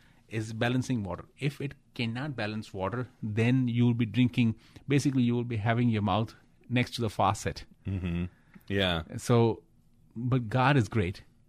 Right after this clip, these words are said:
Speaker 1: He has given us this r-, nice little mechanism, the funnel mechanism.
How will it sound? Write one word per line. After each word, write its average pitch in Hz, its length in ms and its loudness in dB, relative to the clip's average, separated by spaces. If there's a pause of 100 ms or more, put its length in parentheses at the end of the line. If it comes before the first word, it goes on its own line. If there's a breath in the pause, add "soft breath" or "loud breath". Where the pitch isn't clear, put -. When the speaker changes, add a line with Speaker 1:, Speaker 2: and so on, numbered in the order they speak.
(140)
Speaker 1:
He 139 240 -4
has 139 240 2
given 117 380 -2 (200)
us 127 300 -2
this 117 320 -4 (580 soft breath)
r-, 107 60 -2 (240)
nice 117 520 2
little 127 220 -2
mechanism, 113 520 0
the 107 80 -2
funnel 123 420 -2
mechanism. 110 600 -2